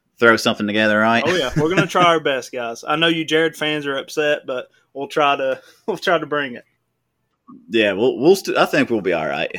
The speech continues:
Speaker 1: But, uh, like I said, he'll be back. We just gotta, we just know we're itching for a new game. Everybody's probably ready to get this episode going,
Speaker 2: Damn
Speaker 1: and
Speaker 2: right.
Speaker 1: here we go.
Speaker 2: Three weeks with one
Speaker 1: Yeah, but
Speaker 2: game. It, I mean, I lo-, believe me, this game was great, but I was re-, I'm ready to move on.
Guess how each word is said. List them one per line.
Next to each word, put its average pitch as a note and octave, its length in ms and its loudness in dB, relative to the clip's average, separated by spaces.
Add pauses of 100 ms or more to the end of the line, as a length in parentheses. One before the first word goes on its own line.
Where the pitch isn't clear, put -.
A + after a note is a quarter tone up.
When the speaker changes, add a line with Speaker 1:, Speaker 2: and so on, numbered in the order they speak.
Speaker 1:
But, G2+ 200 0
uh, F2 260 -2 (280)
like B2 140 4
I - 20 4
said, G#2 220 4
he'll F3 160 6
be G#3 100 4
back. G2+ 300 4
We G2+ 100 -2
just G2+ 220 -4
gotta, G2 340 0 (420)
we A#2 120 2
just A#2 160 -2
know A#2 140 2
we're A2+ 200 4
itching G#2+ 300 -2
for G#2+ 140 0
a G#2 40 -2
new G#2+ 160 0
game. G#2 320 -2
Everybody's G2+ 380 -2
probably G2+ 280 -2
ready G2 200 -2
to F#2 80 -6
get G2 160 -8
this G2+ 160 -8
episode G2 420 -6
going, G2 160 -2 (200)
Speaker 2:
Damn - 20 -
Speaker 1:
and B2+ 100 -6
Speaker 2:
right. C3 100 -8 (140)
Speaker 1:
here G#2 120 -2
we C3+ 100 2
go. G#2+ 140 4 (220)
Speaker 2:
Three F#3 200 4
weeks E3+ 360 2
with D3 120 -4
one D3 220 -2
Speaker 1:
Yeah, C#3+ 240 0
but C#3+ 80 2
Speaker 2:
game. B2+ 160 -8
It, C3 220 -10
I D3 60 -6
mean, D3 180 -4
I D#3 100 4
lo-, D3+ 340 0 (100)
believe E3+ 260 2
me, A#2 220 -10
this C#3 160 -6
game D#3 220 -4
was C3+ 80 -10
great, C#3 400 0
but B2 100 -6
I C#3 120 -2
was C3+ 140 -8
re-, C3+ 140 -4
I'm C#3 180 -6
ready D3 140 -2
to C#3 80 -8
move C#3 220 -6
on. A#2 220 -12